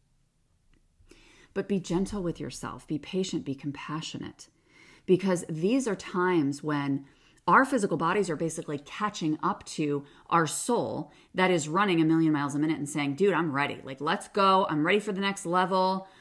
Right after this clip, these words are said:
I'm ready to do X, Y, and Z." And your human's like,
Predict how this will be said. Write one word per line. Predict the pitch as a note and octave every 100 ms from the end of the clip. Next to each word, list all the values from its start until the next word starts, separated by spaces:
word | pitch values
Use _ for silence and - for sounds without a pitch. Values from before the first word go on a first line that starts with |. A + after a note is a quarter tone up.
| - -
I'm | D3 D#3+ D3+
ready | G3+ G#3+
to | F#3+
do | E3+ G3
X, | - F3 -
Y, | F#3+ F3+
and | E3+ E3
Z." | D#3 E3+ E3 E3+
And | D#3+
your | D#3
human's | D3+ G3+ G3 F3+
like, | D#3+ D#3